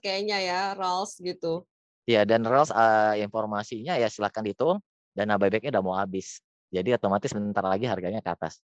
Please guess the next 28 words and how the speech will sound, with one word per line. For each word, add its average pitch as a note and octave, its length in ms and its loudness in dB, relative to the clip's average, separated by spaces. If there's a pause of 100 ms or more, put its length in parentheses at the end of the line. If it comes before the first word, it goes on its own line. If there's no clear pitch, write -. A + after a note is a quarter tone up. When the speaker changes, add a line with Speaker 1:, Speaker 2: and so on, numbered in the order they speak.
(220)
Speaker 2:
Rals. E2 480 -4 (480)
Karena F2 240 -4
kan C3+ 240 -2
emitennya G2 400 0
nggak F2+ 80 2
mau F2+ 80 2
rugi G#2+ 240 2
dong F#2 240 0
dari F2 160 0
buyback F2+ 320 0
di F#2 80 -2
enam F2+ 240 -4
ratus F#2+ 320 -8
lima F2 160 -2
puluhan, F2 480 -4
kayak D#2 240 -12
gitu. D#2 320 -14
Nah, E2 160 -16 (400)
sementara G3 320 2
Matahari, F3 640 2 (480)
kebalikannya, F3 800 0 (480)
ada C#3 160 0
pengendali A#2+ 480 2
baru, G2+ 400 -2
Aurik G2+ 320 0
Digital, G2 480 -8 (400)
masuk G2 320 0
melalui G#2+ 400 4